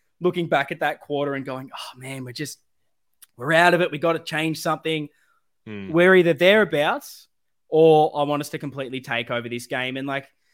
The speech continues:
Speaker 1: look, my expectations, they're nothing crazy. Um, I'm not necessarily expecting a win. I want one, but, and I know
Speaker 2: Hmm.
Speaker 1: we're gonna kind of allude to this later, but, like, it's a long season. I'm not gonna lose my mind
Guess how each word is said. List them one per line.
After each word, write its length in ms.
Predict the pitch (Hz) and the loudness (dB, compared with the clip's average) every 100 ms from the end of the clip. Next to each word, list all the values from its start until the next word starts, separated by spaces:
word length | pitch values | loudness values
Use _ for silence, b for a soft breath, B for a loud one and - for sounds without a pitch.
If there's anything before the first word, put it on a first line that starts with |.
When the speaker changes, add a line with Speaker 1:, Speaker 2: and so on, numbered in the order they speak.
| _ | _
Speaker 1:
look, 100 | 226 | -6
my 100 | 220 | 0
expectations, 680 | 220 226 226 185 185 185 185 | 0 0 -2 2 2 2 -2
they're 100 | 180 | 0
nothing 300 | 196 208 190 | -2 -2 -4
crazy. 520 | - 147 160 160 160 | -4 -4 -4 -6 -8
Um, 420 | 156 151 156 147 - _ _ | -4 -2 -2 -4 -14 _ _
I'm 100 | - | -6
not 140 | 190 220 | -4 -4
necessarily 520 | 226 196 - 185 175 | -6 -6 -2 0 0
expecting 500 | 160 - 143 143 185 | -4 -4 -4 -4 -4
a 60 | 170 | -4
win. 360 | 156 175 254 _ - | -4 -6 -8 _ -8
I 120 | 139 | -6
want 340 | 131 156 190 - | -2 0 0 -2
one, 340 | 117 107 113 _ _ | -6 -8 -12 _ _
but, 200 | 147 143 - _ | -8 -8 -10 _
and 140 | 139 143 | -8 -4
I 60 | |
know 120 | 156 156 | -2 -2
Speaker 2:
Hmm. 40 | |
Speaker 1:
we're 60 | 156 | -4
gonna 180 | 151 | -6
kind 220 | 143 147 139 | -6 -6 -6
of 80 | |
allude 300 | 131 131 135 | -8 -8 -8
to 60 | 143 | -8
this 220 | 135 127 | -10 -6
later, 280 | 123 131 135 | -4 -4 -4
but, 100 | 131 | -6
like, 200 | 139 139 | -8 -8
it's 100 | 165 | -6
a 40 | 156 | 0
long 300 | 160 185 175 | 2 2 0
season. 540 | - 147 143 139 139 | -2 -4 -2 -6 -6
I'm 140 | 131 139 | -6 -2
not 160 | 156 | -2
gonna 160 | 175 170 | -2 -4
lose 400 | 143 139 143 143 | -4 -4 -4 -4
my 160 | 143 127 | -6 -6
mind 460 | 123 120 120 117 | -4 -6 -6 -8